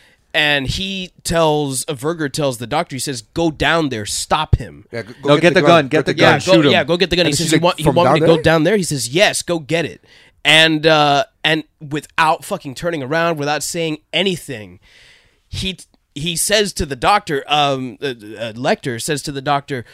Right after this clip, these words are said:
Speaker 1: "You could always push him in and
Speaker 2: You could
Speaker 1: blame it on me."
Speaker 2: blame it on me.
Speaker 3: Yeah.
Speaker 2: I, but I,
Speaker 3: And he's
Speaker 2: that,
Speaker 3: got the mask on.
Speaker 2: that
Speaker 1: Yeah.
Speaker 2: scene is so fucking picture perfect.
Speaker 1: Yeah.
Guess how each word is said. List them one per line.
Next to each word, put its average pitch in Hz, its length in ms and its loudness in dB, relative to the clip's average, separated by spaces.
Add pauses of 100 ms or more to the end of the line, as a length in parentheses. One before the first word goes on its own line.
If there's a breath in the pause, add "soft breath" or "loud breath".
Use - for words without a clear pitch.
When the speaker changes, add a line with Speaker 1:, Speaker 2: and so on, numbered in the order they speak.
(140 soft breath)
Speaker 1:
"You 123 100 -6
could 123 160 -6
always 202 240 -2
push 208 240 0
him 190 120 -2
in 151 380 0 (360)
and 113 100 -6
Speaker 2:
You 117 60 -8
could - 40 -6
Speaker 1:
blame 147 220 2
it 165 80 4
on 160 200 2
me." 160 180 2
Speaker 2:
blame 120 100 -2
it 113 40 0
on 113 100 -4
me. - 100 -10
Speaker 3:
Yeah. 110 140 0
Speaker 2:
I, 190 140 6
but 151 180 2
I, 165 120 6
Speaker 3:
And 156 100 0
he's 170 100 6
Speaker 2:
that, 208 120 8
Speaker 3:
got 214 100 8
the 220 80 4
mask 170 420 0
on. 87 160 -8
Speaker 2:
that 226 160 2
Speaker 1:
Yeah. 202 160 4
Speaker 2:
scene 262 160 2
is 214 140 0
so 208 580 4 (300)
fucking 190 520 -2 (100)
picture 185 360 2
perfect. 117 580 -6
Speaker 1:
Yeah. 120 240 -6